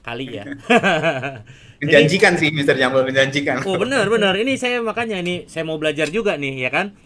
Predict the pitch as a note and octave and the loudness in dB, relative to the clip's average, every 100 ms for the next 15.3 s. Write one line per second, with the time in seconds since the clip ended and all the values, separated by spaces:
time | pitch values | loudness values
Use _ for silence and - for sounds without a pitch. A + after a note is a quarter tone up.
0 | _ _ - E3+ - _ - _ - G3 | _ _ -4 -4 -4 _ -20 _ -8 2
1 | G#3+ G#3 G#3 - - F3+ G#3 G#3+ A3 G#3+ | 4 4 2 -4 -8 0 2 2 -2 -4
2 | G3+ G#3 A#3 G#3+ G3+ A3 C#4 C#4 - _ | -2 -2 -2 -4 -8 -8 -8 -10 -16 _
3 | _ _ _ _ _ _ - G3+ F#3+ G3 | _ _ _ _ _ _ -4 -4 -4 -6
4 | G3 A#3 C4 - _ E3+ - C#4+ G#3 _ | -6 -4 -6 -8 _ -12 -6 -8 -8 _
5 | _ _ _ _ - D3 E3 D#3+ D#3+ E3+ | _ _ _ _ -14 -8 -6 -6 -6 -8
6 | D#3 _ D3+ D3+ - D3+ D3+ D3+ D3+ D#3 | -8 _ -12 -10 -8 -6 -6 -6 -8 -6
7 | D3 C#3+ D3 D3 C#3 C#3+ C3+ C3 C3+ B3+ | -6 -6 -6 -6 -6 -8 -10 -10 -10 -12
8 | A#3+ _ _ _ C#3 D3 C3+ B2 A3 G3+ | -14 _ _ _ -10 -4 -4 -4 -6 -8
9 | C#3+ B2+ A#2 B2+ A#2+ - B2+ A#2+ A#2 A2 | -6 -8 -8 -8 -10 -8 -6 -6 -10 -18
10 | _ _ - D3 D#3 C#3+ G#2 F#2+ A2+ F3 | _ _ -8 -4 0 -2 -4 -10 -10 -12
11 | _ _ _ _ _ D3+ G3 - E3+ E3+ | _ _ _ _ _ -10 -8 -6 -8 -8
12 | _ F3 E3+ - F3+ E3 D3+ D#3+ D3+ D3 | _ -10 -8 -6 -4 -2 -4 -8 -8 -10
13 | D3 - A2 F3+ B3 B3+ D3 C#3+ F#3+ F3 | -10 -10 -12 -8 -10 -10 -12 -10 -8 -6
14 | F3 F3 E3+ E3 D3+ C3 D3 C#3+ C#3 C3 | -4 -6 -8 -12 -12 -14 -12 -10 -8 -10
15 | A#2+ C3+ C3+ | -12 -14 -14